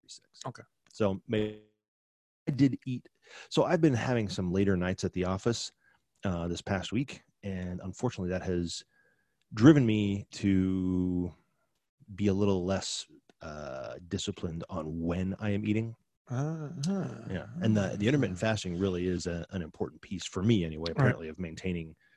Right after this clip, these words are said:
Speaker 1: uh, my high, you know, best performance zone.
Speaker 2: Yes.
Speaker 1: And, uh, so, you know, I get home and it's, you know, it's seven o'clock or eight o'clock. And that's, you know, my, the end of my window is seven thirty, eight o'clock,
Speaker 2: Right,
Speaker 1: depending on
Speaker 2: right,
Speaker 1: when I eat,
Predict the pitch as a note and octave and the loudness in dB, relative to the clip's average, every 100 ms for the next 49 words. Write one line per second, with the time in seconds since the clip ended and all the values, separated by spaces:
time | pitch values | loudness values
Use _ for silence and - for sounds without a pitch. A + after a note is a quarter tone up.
0 | _ - E2+ D2 C#2+ - F2 D#2+ D#2+ D#2 | _ -12 -10 -8 -10 -10 -8 -8 -10 -12
1 | - F2+ D#2+ D#2 D#2+ D#2 G#2+ F2+ - E2+ | -6 -4 -4 -6 -8 -2 0 0 -6 -12
2 | - F#2+ F#2 F2 E2 - - - F2 F2+ | -12 -10 -8 -8 -8 -14 -20 -14 -6 -6
3 | D2 E3 C#3 C3 - - - - - - | -6 -2 0 -2 -6 -12 -14 -16 -20 -20
4 | - _ - D3 B2+ A#2 A2+ A2 A2 G2 | -20 _ 2 6 6 6 4 4 2 0
5 | - - - - A#2 G#2+ G#2 G2+ G2+ G#2 | -6 -12 -12 0 4 6 6 4 2 -2
6 | - _ _ _ - A2+ G2 F#2+ F#2+ A#2+ | -8 _ _ _ -4 -2 -2 -4 -2 0
7 | A2+ G2 F2 - - - - F#2+ D#2 D#2+ | 2 0 -2 -4 -6 -6 -4 -4 -4 -6
8 | - - E2 D2+ F#2+ F2 F2 E2 D#2 - | -4 -2 -4 -2 -2 -2 -2 -6 -6 0
9 | A2+ F#2 E2 F#2 - - - - _ G2 | 0 0 -4 -4 -4 -8 -8 -14 _ -8
10 | D#2 F2 E2 - - G2+ G#2 F#2+ F2+ F#2+ | -4 -4 -4 -4 -2 2 2 2 2 2
11 | A#2 D#2+ D2+ D2+ D2 - - - F2 D#2+ | 2 0 -6 -10 -14 -16 -16 -10 -8 -8
12 | D2+ D2+ - E2 - - A2 - - - | -8 -10 -10 -10 -8 -6 -6 -6 -10 -8
13 | A2+ - E2+ D#2 D2+ | -8 -8 -12 -16 -18